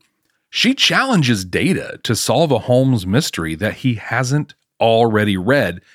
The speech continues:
and that he doesn't already have the solution for. And she's willing to put her theory to the test. See, she believes beyond any shadow of a doubt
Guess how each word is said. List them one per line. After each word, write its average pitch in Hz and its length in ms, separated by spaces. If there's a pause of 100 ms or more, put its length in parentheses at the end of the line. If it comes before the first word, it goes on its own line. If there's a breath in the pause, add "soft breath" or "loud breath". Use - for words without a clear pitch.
and 127 180
that 107 80
he 151 160
doesn't 117 640
already 127 380
have 120 340
the 135 120
solution 143 640
for. - 400 (200)
And 101 160
she's 262 300
willing 90 420
to 104 80
put 120 220
her 117 140
theory 127 580
to 107 100
the 80 100
test. - 560 (260 loud breath)
See, 139 120
she 214 200
believes 165 720 (140)
beyond 107 540 (220)
any 151 440
shadow 123 580
of 117 80
a 117 60
doubt 92 400